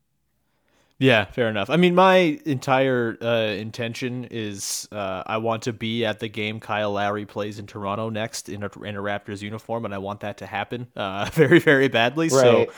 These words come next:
Speaker 1: I'm probably swayed just by the potential of that still being on the table, um, and also the <laughs> fact that he's quite good and would fit with whatever the next edition of the team is gonna look like. Um, but yeah, it, it, you know,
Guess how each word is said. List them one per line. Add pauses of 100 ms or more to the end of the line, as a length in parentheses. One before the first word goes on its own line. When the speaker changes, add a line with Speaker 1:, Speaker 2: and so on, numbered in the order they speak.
(420)
Speaker 1:
I'm
probably
swayed
just
by
the
potential
of
that
still
being
on
the
table, (360)
um,
and
also
the
<laughs>
fact
that
he's
quite
good
and (100)
would
fit
with
whatever
the
next
edition
of
the
team
is
gonna
look
like. (440)
Um, (380)
but
yeah,
it,
it,
you
know,